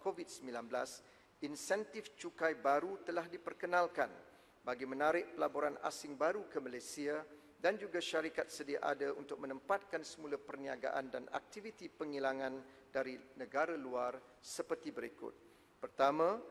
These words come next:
pengecualian cukai seratus peratus selama sepuluh tahun untuk pelaburan baru dalam sektor pengilangan dengan pelaburan harta tetap antara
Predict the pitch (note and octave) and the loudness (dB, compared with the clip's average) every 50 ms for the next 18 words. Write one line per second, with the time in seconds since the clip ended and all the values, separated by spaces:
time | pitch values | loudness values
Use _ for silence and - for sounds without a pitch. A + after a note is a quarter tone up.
0 | - - - - - - B2+ A2+ A#2+ - - - C#3+ C#3 C#3+ D3 D3+ D3 D3+ D3 | -16 -18 -20 -18 -16 -12 -10 -10 -10 -8 -4 2 4 4 4 6 4 2 2 0
1 | - D#3+ D3 - D3 C#3+ C#3+ - - - D#3+ F3 F#3 F#3 - G3 - - - - | -6 -8 -4 0 2 2 2 0 -2 2 6 6 6 6 4 -2 -2 -4 -4 -2
2 | C3+ B2+ - - - F#3 F#3+ - - - - - - - C#3+ C3+ C3+ C#3 C#3 C#3 | -2 -2 0 -2 -2 -2 -2 -4 -6 -12 -14 -14 -10 -6 -4 -2 -2 -2 -2 -4
3 | - - - - C3 B2 A#2 - - - - B2 - A#2+ B2 B2+ B2+ C3+ - - | -8 -10 -12 -12 -8 -4 -4 -4 -4 -2 -4 -4 -4 -4 -8 -10 -10 -12 -16 -18
4 | - - - - _ - - G3+ A3+ G#3 - - A#3+ - - - E3 D#3+ D#3 C#3+ | -20 -20 -20 -20 _ -8 -6 -6 -6 -4 -2 0 0 0 0 2 4 6 6 6
5 | D3+ D3+ D3+ D3 D3 B2+ A2 C3 C3+ C#3+ D#3 F3+ F#3 - - C#3 C3+ B2+ - - | 6 4 4 4 4 2 2 4 4 4 2 0 -2 0 0 0 0 -2 -4 -4
6 | - G3 - - - E3 - - - E3 D#3+ E3+ E3 D3+ C3+ C3 C3 B2+ C3 C3+ | -4 -4 -4 -4 -6 -6 -6 -6 -6 -6 -4 0 2 2 2 2 2 -2 -4 -4
7 | D3 - - - - - - - D#3 E3 G3 G3 F3+ - E3+ D#3 D3 C#3 C#3+ C#3+ | -6 -10 -14 -20 -20 -18 -12 -8 -2 0 2 0 0 2 2 2 2 4 4 2
8 | C#3+ C#3 C3+ - - - D#3+ - - D3 C3+ - C3+ C3+ - C3+ C3+ - - - | 2 2 0 -2 -2 -2 -2 -2 -2 -6 -4 -4 -4 -2 0 0 0 0 -2 -6
9 | D3 C3+ B2 - C3 B2 | -8 -6 -4 -4 -2 -2